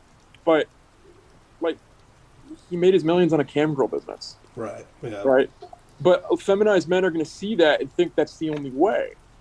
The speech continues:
Speaker 1: And, but then, like, you'll see, like, kinda men who aren't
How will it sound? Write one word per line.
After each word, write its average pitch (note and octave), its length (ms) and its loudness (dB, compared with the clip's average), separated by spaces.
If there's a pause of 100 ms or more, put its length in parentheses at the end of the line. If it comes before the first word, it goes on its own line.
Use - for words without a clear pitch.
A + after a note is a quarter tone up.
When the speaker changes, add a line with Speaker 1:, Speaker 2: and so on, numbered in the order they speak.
(440)
Speaker 1:
And, F3 120 -4
but F#3 140 0
then, G3+ 160 2
like, F#3 220 -4
you'll F#3+ 140 0
see, G3+ 360 -14
like, F3 220 0 (160)
kinda F#3 160 -6
men F3 380 -6
who F3 280 -2
aren't E3 300 -4